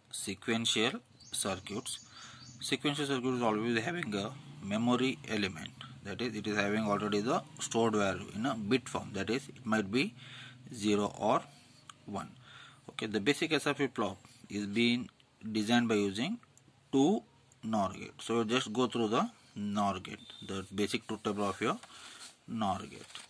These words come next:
So this one is the nor gate truth table. When it is zero, zero, that is zero plus zero, it should be zero. Since it is an nor gate, so it is having a one. So this one is your formal truth table of your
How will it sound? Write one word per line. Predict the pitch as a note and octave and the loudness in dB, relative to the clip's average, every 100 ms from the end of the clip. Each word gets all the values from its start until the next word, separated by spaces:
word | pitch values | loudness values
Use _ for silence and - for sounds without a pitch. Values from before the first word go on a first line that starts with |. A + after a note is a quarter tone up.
| - | -20
So | - | -10
this | G#2 A2+ | -6 -2
one | C3 A#2+ | 0 2
is | A#2 | 2
the | G2+ B2 G#3 - - G2+ | 2 0 0 -8 -14 -8
nor | F#2+ G#2+ G#2+ | -2 -2 0
gate | A2+ D3+ - - - _ _ - | 0 0 -2 -14 -18 _ _ -4
truth | C3 - - - - - - - - - | -2 -2 -10 -14 -18 -20 -20 -20 -12 -2
table. | G#2+ F#2 F2+ | 0 0 -4
When | G#2 | -6
it | G#2 | -6
is | G#2 | -4
zero, | G#2+ G#2+ | 0 2
zero, | G#2+ A2 B2+ G#3+ - - | 2 2 2 -2 -6 -8
that | F#2+ | -4
is | G2 | -2
zero | G2 G#2 G#2 | 2 2 2
plus | A2 G#2+ | 0 -2
zero, | G2+ G#2+ A#2 E3+ - - _ _ _ - | 2 2 2 0 -4 -20 _ _ _ -12
it | A2+ | -4
should | - G2 | -2 0
be | G2+ | -2
zero. | G2 G2+ C3+ G#3 - - - | 0 2 0 -2 -10 -18 -12
Since | - G#2 | -8 -4
it | G#2+ | -4
is | G2+ G2 | -4 -6
an | G2+ | -2
nor | G#2 A2 G2+ | 2 2 2
gate, | A#2+ E3+ - | -2 -2 -8
so | - G2+ | -6 -4
it | F#2+ | 0
is | |
having | G2+ G2 G2 G2 | 2 2 2 0
a | D#3+ C4 - - - - - - | 0 0 -4 -20 -20 -20 -20 -10
one. | - - | -10 -6
So | - | -2
this | G#2+ A#2+ | -2 0
one | C3+ B2 | 2 4
is | B2 | 4
your | A2 C#3 G#3 | 4 2 0
formal | - - - G#2 G#2+ A#2 D3 D#3 - - | -4 -6 -2 0 2 2 2 0 -10 -6
truth | B2 A#2+ | -2 0
table | G#2+ G#2 | 0 2
of | G#2 - | 0 2
your | B2+ B3+ | 2 0